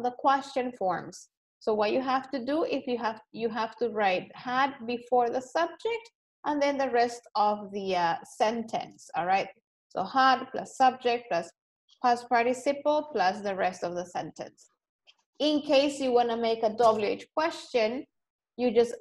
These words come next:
add the W H question before had, and then the rest is the same. Now, how do you answer it? In, um, affirmative short answer, you say, "Yes, I had," or "Yes, she had," or "Yes, they had,"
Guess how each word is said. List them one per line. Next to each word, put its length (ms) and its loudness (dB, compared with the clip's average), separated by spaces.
add 320 4
the 100 4
W 340 2
H 220 -4
question 500 0
before 520 4
had, 500 -4
and 200 -4
then 180 0
the 140 2
rest 300 -2
is 160 -8
the 80 -6
same. 420 -4
Now, 200 -4
how 320 2
do 80 0
you 220 2
answer 420 0
it? 240 -2
In, 280 -4
um, 420 -2
affirmative 720 2
short 300 2
answer, 420 0
you 140 0
say, 180 -2
"Yes, 300 -2
I 60 2
had," 440 0
or 240 8
"Yes, 320 2
she 180 -4
had," 500 2
or 220 4
"Yes, 480 -4
they 240 2
had," 420 -6